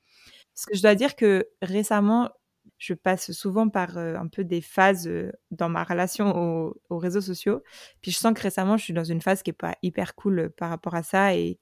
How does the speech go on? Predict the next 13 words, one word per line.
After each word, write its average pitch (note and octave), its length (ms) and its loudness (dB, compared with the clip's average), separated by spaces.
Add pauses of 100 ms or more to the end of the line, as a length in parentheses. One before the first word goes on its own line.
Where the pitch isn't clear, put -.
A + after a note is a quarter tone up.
(380)
et E3+ 60 -8
je D#3+ 160 -8
vis E3+ 120 -4
pas F#3 260 4
tout G3+ 200 -6
très F#3 200 -6
bien. F3+ 500 0
Et F3+ 60 -2
pourtant, - 340 0
je E3 220 -2
suis - 300 -12
quand - 120 -6
même E3+ 180 -2